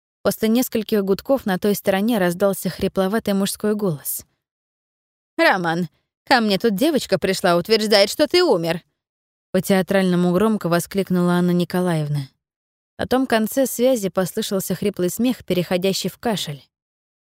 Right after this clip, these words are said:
«Не дождёшься, сестрёнка. Я помирать пока не собираюсь. У меня ещё сарай недостроен и самогон не выгнан», — твёрдо заявил брат.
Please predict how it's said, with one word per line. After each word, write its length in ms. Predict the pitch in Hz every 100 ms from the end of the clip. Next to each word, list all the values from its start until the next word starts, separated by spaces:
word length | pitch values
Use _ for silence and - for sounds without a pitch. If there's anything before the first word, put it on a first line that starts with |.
| _ _ _ _ _
«Не 160 | 190 196
дождёшься, 800 | 202 202 175 180 190 180 - 170
сестрёнка. 640 | 170 165 - 165 165 165 - - _ _ _ -
Я 240 | 320 185
помирать 560 | 214 202 196 190 190 -
пока 300 | 185 190 180
не 120 | 180
собираюсь. 800 | - 175 180 151 - - - - _ _ _ _ _
У 80 | 175
меня 320 | 185 196 202
ещё 220 | 202 208 180
сарай 340 | 202 202 247
недостроен 640 | 175 170 165 - 175 175
и 60 | 202
самогон 600 | 254 247 247 202 185 185
не 140 | 190 185
выгнан», — 580 | 180 175 180 170 151 - _ _ _ _ _ -
твёрдо 420 | 175 185 220 220
заявил 480 | 190 190 185 180 180
брат. 340 | 175 151 -